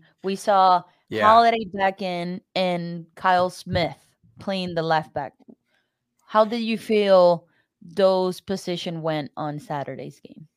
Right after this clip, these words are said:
Speaker 2: Um, I was actually pleasantly surprised by Kyle Smith as a left back.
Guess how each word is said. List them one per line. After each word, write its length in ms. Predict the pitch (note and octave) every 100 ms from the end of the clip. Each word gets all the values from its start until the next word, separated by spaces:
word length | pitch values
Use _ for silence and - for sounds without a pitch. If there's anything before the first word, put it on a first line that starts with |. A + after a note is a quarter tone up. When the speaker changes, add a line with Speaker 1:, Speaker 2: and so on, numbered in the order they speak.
| _ _ _ _ _ _ _ _ _ _ _ _
Speaker 2:
Um, 380 | D3+ E3+ E3 F3
I 100 | D#3+
was 120 | F3+ A3
actually 240 | E4 G3
pleasantly 460 | - D3+ D3 D3 C3
surprised 640 | C#3 - A2+ G#2+ A#2+ -
by 140 | A#2+
Kyle 300 | - A#2 G#2+
Smith 360 | - G#2 G2 -
as 140 | G#2+
a 60 | G2
left 280 | F#2 F2+ -
back. 280 | G2+ A2